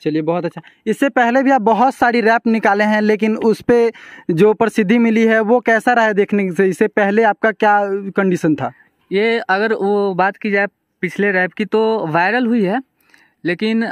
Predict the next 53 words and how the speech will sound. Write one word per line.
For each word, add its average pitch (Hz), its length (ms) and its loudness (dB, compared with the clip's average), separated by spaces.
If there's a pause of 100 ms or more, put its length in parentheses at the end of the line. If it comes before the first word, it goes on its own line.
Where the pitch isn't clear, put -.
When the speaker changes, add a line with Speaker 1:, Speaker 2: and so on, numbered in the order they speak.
(140)
Speaker 2:
अ, 165 200 -4
ऐसे 175 280 -4
इंटरव्यू 196 380 -2
के 202 120 -6
लिए 202 80 0
कोई 196 160 -2
आते 165 280 -2
नहीं 175 200 -4
थे, 190 180 -4
म-, 180 160 -4 (160)
मतलब 185 320 -4
इतना 196 320 -2
समझ 190 220 -4
लीजिए 190 240 -2
कि 185 100 -4
वो 185 100 0
व्यूज 165 240 -4
नाम, 147 260 -2 (140)
मतलब 147 340 -4
व्यूज 170 260 -2
के - 80 -4
लिए 143 180 -2
था 127 160 -8
ये। 127 220 -8 (160)
Speaker 1:
व्यूज 131 200 -10
के - 100 -12
लिए 120 80 -4
Speaker 2:
लेकिन 180 180 -4
Speaker 1:
था। 180 40 -2
Speaker 2:
ये 190 100 -2
जो 196 100 -2
रैप 185 300 -2
हुआ 180 140 0
है 175 220 -4 (580)
तो 151 60 -6
मतलब 160 280 -2
लोग 180 300 -2
समझ, 170 360 -4 (180)
सोच 185 340 -6
रहे 175 120 -2
हैं 175 100 -6
कि 175 80 -8
मतलब, 175 400 -4 (300)
मतलब 156 460 -4
वो 165 120 -4
देखते 170 360 -4
हैं 202 120 -4
कि 196 140 -4
किस 190 260 -8
टाइप 175 200 -4
का 175 120 -4
रैप 165 260 -2
है, 175 200 -6